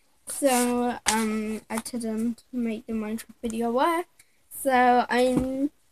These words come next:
probably, I'm not sure, after this I might do a P C video. If I have time, guys, 'cause I'm doing this video pretty late.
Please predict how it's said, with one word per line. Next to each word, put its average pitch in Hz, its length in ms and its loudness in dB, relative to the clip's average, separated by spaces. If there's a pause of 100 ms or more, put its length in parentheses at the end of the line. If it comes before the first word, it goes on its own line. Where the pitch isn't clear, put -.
(420)
probably, 294 1080 4
I'm 269 140 -4
not 254 200 -6 (100)
sure, 247 240 0
after 277 460 -2
this 262 400 0
I 277 60 -2
might 262 320 -2
do 262 140 4
a 262 40 2
P 277 340 0
C 285 200 -2
video. 277 840 2 (1000)
If 247 240 -4
I 240 80 0
have 226 200 -4
time, 254 380 -2
guys, 220 320 -4 (100)
'cause 240 160 -4
I'm 233 280 0
doing 247 240 0
this 226 260 -4
video 220 400 -2
pretty 254 480 0
late. 226 360 -2